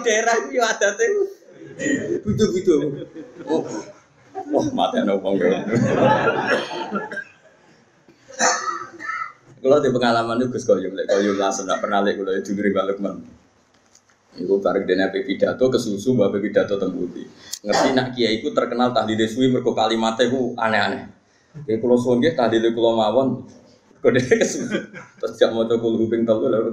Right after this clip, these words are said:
pun nggih terus, terus pidato. Mergo kuwatir nak kiai iku ora barbar.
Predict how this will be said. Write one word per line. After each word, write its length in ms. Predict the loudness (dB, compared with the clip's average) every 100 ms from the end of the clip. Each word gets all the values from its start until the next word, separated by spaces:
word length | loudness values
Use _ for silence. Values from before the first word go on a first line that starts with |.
| -6 -6
pun 240 | 0 0
nggih 160 | 0 -2
terus, 240 | -12 -18 -20
terus 100 | -12
pidato. 340 | -2 2 2 0 -6 -10 -6 -2
Mergo 240 | 2 2
kuwatir 320 | 4 2 2
nak 160 | -2 0
kiai 160 | 0
iku 160 | 2 2
ora 160 | 2 0
barbar. 320 | -2 0